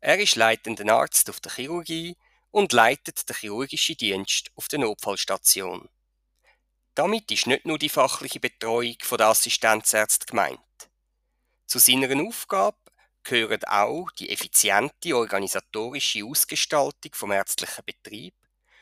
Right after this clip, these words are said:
und das Prozessmanagement und der Einbezug von allen wichtigen Schnittstellenpartnern, wie beispielsweise die Notfallpflege, die Radiologie,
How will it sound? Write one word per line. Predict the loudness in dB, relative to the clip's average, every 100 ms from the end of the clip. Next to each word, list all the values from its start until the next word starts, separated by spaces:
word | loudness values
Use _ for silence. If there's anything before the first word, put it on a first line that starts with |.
| _ -10
und | -4
das | -2
Prozessmanagement | -4 -4 0 4 6 4 2 0 -2 0 0 -2 -10
und | -12 -12 -10
der | -10
Einbezug | -8 -6 0 0 0 -4 -12 -10
von | -6 0
allen | 2 2 0
wichtigen | -2 -8 -10 -8
Schnittstellenpartnern, | -6 -4 -2 -2 -2 -4 -2 0 0 -2 -8 -8 _ _ _ _
wie | -2 0
beispielsweise | 0 -2 -2 0 0 0 -2 -2
die |
Notfallpflege, | -2 -6 -2 -2 -2 -6 -2 -2 -2 -8 _ _ -14
die | -2
Radiologie, | -2 0 -2 -4 -6 -8 -8 -14